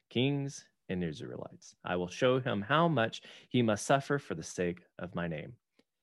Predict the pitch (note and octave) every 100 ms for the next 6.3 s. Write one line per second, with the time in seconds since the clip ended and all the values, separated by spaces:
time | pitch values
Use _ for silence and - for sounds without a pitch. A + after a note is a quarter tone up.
0 | _ _ _ _ - E2+ F2 F2 F#2 F2+
1 | A#2+ B2+ A2 F#2 F2 - G2 - _ -
2 | F2 - - - - _ _ _ _ _
3 | _ _ - A#2+ A#2+ A2+ A2+ A2 D3 C#3+
4 | C3+ A#2+ A2+ - - - - G#2+ G#2 G#2+
5 | B2 G#2 F#2+ A2+ A#2 A2 G#2+ G2 F2+ G2
6 | F#2 F2+